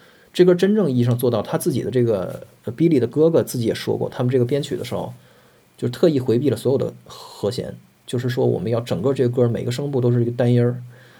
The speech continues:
整个一个 monophonic，从头坚持到尾，就是用，有点跟那复调音乐似的，就是一个声部唱一个，呃，一，一个旋律，而且都是特别，特别简单、特别重复的东西。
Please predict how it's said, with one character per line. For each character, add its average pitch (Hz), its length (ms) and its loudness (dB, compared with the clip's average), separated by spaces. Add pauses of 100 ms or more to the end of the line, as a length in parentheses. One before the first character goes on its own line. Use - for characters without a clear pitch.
(160)
整 98 140 -4
个 123 80 4
一 117 100 2
个 117 200 0 (260)
monophonic， 120 720 0 (500)
从 117 240 -4
头 120 160 0
坚 120 140 -2
持 120 80 0
到 110 140 0
尾， - 140 -6 (600)
就 - 180 -2
是 95 220 -4
用， 98 280 -4 (440)
有 117 120 2
点 131 220 0
跟 139 180 0
那 139 120 0
复 131 180 -2
调 131 140 4
音 131 100 0
乐 135 180 -2
似 - 120 -12
的， - 160 -16
就 110 180 -2
是 107 80 -6
一 127 160 0
个 180 80 6
声 156 220 -2
部 131 160 2
唱 120 280 -4
一 104 140 -4
个， 110 260 -2 (300)
呃， - 80 -6 (180)
一， 113 280 -4
一 110 160 -4
个 131 80 2
旋 104 240 -6
律， - 120 -8 (160)
而 - 160 -2
且 120 120 0
都 120 100 2
是 123 60 2
特 123 200 2
别， 135 60 2
特 120 60 -4
别 120 100 -4
简 - 180 -6
单、 76 160 -10
特 - 140 -6
别 104 80 -2
重 - 180 -8
复 123 140 -8
的 117 80 -4
东 117 180 -8
西。 - 180 -12